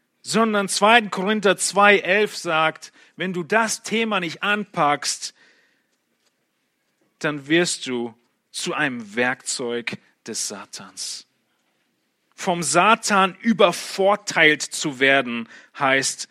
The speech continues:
es in Vers elf. Was ist das für eine Formulierung? Eine alte Formulierung, auf Neudeutsch gesagt, wir werden vom Satan für seinen Sieg gebraucht.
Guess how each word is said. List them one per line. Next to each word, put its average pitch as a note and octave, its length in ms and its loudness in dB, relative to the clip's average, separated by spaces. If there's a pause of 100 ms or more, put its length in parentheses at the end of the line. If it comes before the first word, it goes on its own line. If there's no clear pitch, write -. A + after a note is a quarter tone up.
es C3 220 -4
in D3 180 -10
Vers B2+ 480 -2
elf. B2 340 -8
Was E3 140 -2
ist F#3+ 180 -4
das G3 160 2
für G3+ 100 -4
eine F#3 120 -2
Formulierung? D#3+ 840 -4 (180)
Eine E3 240 0
alte G#3+ 320 2
Formulierung, E3 840 2 (400)
auf F#3+ 280 4
Neudeutsch F3 640 4
gesagt, D#3 600 0
wir E3+ 260 2
werden E3+ 520 2 (200)
vom G#3 440 0
Satan G#3 760 4
für E3+ 260 0
seinen F3+ 920 0
Sieg F#3+ 600 -2
gebraucht. A2+ 840 -4